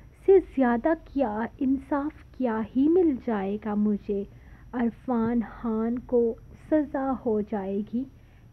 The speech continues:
चार पाँच महीनों की, और फिर वो जेल से बाहर आ जाएगा और फिर मेरी ज़िंदगी हराम करेगा। फिर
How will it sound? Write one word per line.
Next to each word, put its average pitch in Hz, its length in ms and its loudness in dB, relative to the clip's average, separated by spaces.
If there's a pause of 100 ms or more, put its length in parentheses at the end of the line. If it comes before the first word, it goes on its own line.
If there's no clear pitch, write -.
(200)
चार 240 380 -4 (160)
पाँच 254 480 -6
महीनों 339 540 0
की, 320 220 0 (380)
और 320 140 8 (140)
फिर 269 200 0 (100)
वो - 140 2
जेल 240 580 2
से 311 220 -4 (260)
बाहर 214 420 0
आ 202 180 -2
जाएगा 185 580 -2 (440)
और 240 180 6 (140)
फिर 262 280 2 (340)
मेरी 247 400 6
ज़िंदगी 233 760 2
हराम 214 600 2
करेगा। 208 560 0 (840)
फिर 320 280 4